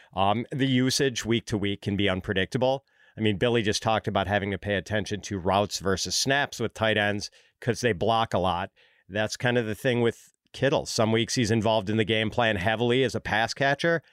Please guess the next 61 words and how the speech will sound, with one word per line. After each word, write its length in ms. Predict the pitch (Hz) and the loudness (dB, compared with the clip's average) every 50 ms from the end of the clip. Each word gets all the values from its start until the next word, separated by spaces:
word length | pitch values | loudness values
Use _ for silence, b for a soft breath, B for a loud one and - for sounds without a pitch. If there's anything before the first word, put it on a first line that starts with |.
| b b b b b | b b b b b
Other 240 | - 120 110 120 123 | 0 2 2 2 2
weeks 280 | 117 127 131 110 - | 2 2 0 0 0
he's 180 | - 117 98 92 | -2 -4 -2 -2
mostly 680 | 110 104 104 104 101 - - - 113 110 113 110 107 - | 0 2 2 2 2 0 0 0 0 2 2 0 -2 -6
blocking 680 | - - 98 113 123 139 - - 92 73 71 82 - _ _ _ | -4 -2 0 2 2 2 0 -4 -8 -8 -10 -14 -20 _ _ _
because 240 | - 117 90 120 110 | -8 -4 -2 -2 0
he's 160 | 117 117 98 | 0 -2 -2
great 280 | - 123 120 127 151 135 | -2 0 0 2 2 2
at 180 | 90 82 71 64 | 0 -2 -4 -10
it. 100 | - _ _ _ _ | -18 _ _ _ _
Like, 180 | 98 98 98 - | -12 -10 -6 -2
one 120 | 113 110 | -2 0
of 60 | 104 | 0
the 60 | 104 92 | 2 2
best 260 | 117 110 101 - - _ _ - | 2 2 0 -2 -10 _ _ -4
blocking 440 | - 98 95 90 90 - 113 107 - | 0 2 2 2 2 0 -2 -4 0
tight 200 | - 104 104 104 | 2 2 4 4
ends 200 | 104 101 92 104 | 4 2 0 0
in 80 | 107 | 0
the 80 | 101 95 | 0 0
game. 340 | 95 113 117 120 110 104 107 B B B B B B B B B | 2 2 2 2 0 -2 -4 B B B B B B B B B
Um, 340 | 104 113 113 117 123 135 131 - | -2 0 0 0 -2 -4 -4 -2
and, 180 | - 160 180 - - | 0 0 0 0 -2
and 160 | 208 208 214 | -2 0 0
the 80 | 202 180 | 2 2
other 180 | 147 131 135 | 2 2 0
thing, 220 | - - 135 120 120 | 0 2 2 2 2
I 40 | |
mean, 180 | 117 113 101 92 | 2 0 -2 -4
Kittle 360 | - - 151 135 139 131 107 95 | -4 0 0 2 2 2 0 0
loves 360 | 101 101 107 107 98 92 85 | 2 2 2 2 0 -2 -2
the 80 | 117 | -4
physicality 880 | - - - 107 98 87 104 78 - 98 95 98 95 101 104 92 90 87 | -4 -2 0 0 0 0 -2 -6 -2 0 0 2 2 2 2 2 0 -2
of 80 | 90 80 | -2 -2
the 80 | 85 87 | -4 -4
game, 340 | - 95 90 98 104 87 | 0 2 2 2 2 2
which 200 | 82 87 87 - | -2 -4 -8 -8
is 100 | 92 - | -10 -10
part 200 | - - 107 101 | -4 -2 0 0
of 60 | 101 98 | 2 2
what 140 | 104 - | 0 0
makes 220 | 107 107 98 - - | 0 -2 -2 -2 -2
him 100 | 117 104 | -2 -2
such 220 | - - 104 - | -2 -4 -4 -4
a 60 | 110 | -2
great 280 | 85 113 110 107 104 - | 0 0 2 0 0 0
player. 400 | - 117 120 120 131 139 139 - B B B B B B B B B - | 0 0 2 2 2 2 0 -2 B B B B B B B B B -6
That 220 | 117 135 147 156 | -2 -2 0 2
makes 200 | 151 143 - - | 0 0 2 2
him 140 | 135 117 117 | 2 2 2
risky, 300 | 139 143 - - 95 87 | 2 0 -2 -4 -8 -6
though. 180 | 78 76 65 | -6 -8 -8
He's 160 | 71 87 85 110 | -8 -8 -4 -2
missed 220 | 113 107 - - | -2 -2 -2 -2
fifteen 480 | - - 120 107 - - 120 117 107 95 | -2 0 0 0 0 2 2 4 4 4
games 320 | 104 107 104 107 98 107 | 4 2 2 2 0 0
over 140 | 107 92 95 | 0 0 2
the 100 | 92 98 | 0 2
last 300 | 92 98 92 85 - - | 2 2 2 0 -2 -6
four 260 | - - 92 85 85 | -6 -4 -4 -4 -4
years. 440 | 85 78 73 67 - - - - | -6 -8 -10 -14 -16 -18 -20 -20